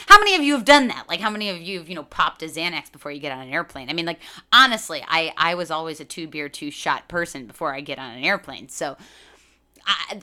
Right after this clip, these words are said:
in a situation where I had that much discomfort and anxiety, I probably would have done a shot just to get through it, just so that I could ease my way through the uncomfortable experience, but I couldn't.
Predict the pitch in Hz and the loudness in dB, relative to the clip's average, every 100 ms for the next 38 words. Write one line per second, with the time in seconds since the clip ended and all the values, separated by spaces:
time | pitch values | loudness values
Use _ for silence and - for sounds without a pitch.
0 | - 247 233 302 247 233 226 240 190 156 | -4 -2 0 -4 -4 0 0 0 -6 -2
1 | 160 170 175 160 151 165 170 - 151 - | -2 -2 -6 -6 -2 -2 -4 -10 -12 -8
2 | 156 160 139 135 131 139 160 170 127 127 | -10 -10 -12 -14 -14 -6 -2 -2 -4 -10
3 | 123 - 226 226 269 214 147 110 - 147 | -6 0 0 2 0 0 -4 -8 -10 -10
4 | 123 - 143 156 156 143 - 202 170 - | -10 -12 -16 -14 -8 -8 -6 -6 -6 -8
5 | 156 170 202 - 185 165 156 160 - _ | -10 -8 -6 -6 -4 -2 -2 -4 -14 _
6 | 240 226 226 202 208 180 170 180 254 208 | -8 -4 -4 -6 -4 -4 -2 -2 -2 -2
7 | 190 - - 466 466 170 180 269 - - | -6 -14 -4 -2 0 -2 -4 -6 -8 -20
8 | - - - - - _ _ 262 285 269 | -20 -20 -20 -20 -20 _ _ -2 0 0
9 | 285 262 233 233 - 269 180 147 - - | -2 -4 -8 -10 -10 -12 -12 -14 -14 -14
10 | - - 240 175 - | -14 -16 -16 -16 -20